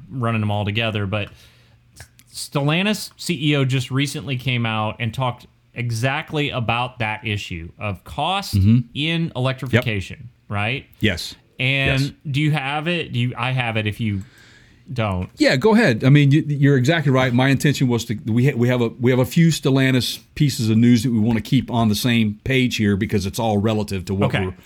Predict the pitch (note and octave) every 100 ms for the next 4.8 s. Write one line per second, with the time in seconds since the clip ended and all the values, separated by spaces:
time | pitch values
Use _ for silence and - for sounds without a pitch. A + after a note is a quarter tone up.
0 | - - G#2+ B2 A2 G2+ D#3 D3 G#2+ F#2+
1 | F#2 D#2 D#2 F#2 A2+ G2 D#3+ - D#3 C3+
2 | E3+ G3+ G#3 A3+ F3+ D#3+ D3 D3+ D#3 D3
3 | D3 D#3+ D#3+ - - C#3 C3 - C3 B2+
4 | C3 C3 B2 A#2 A#2 B2+ A#2 -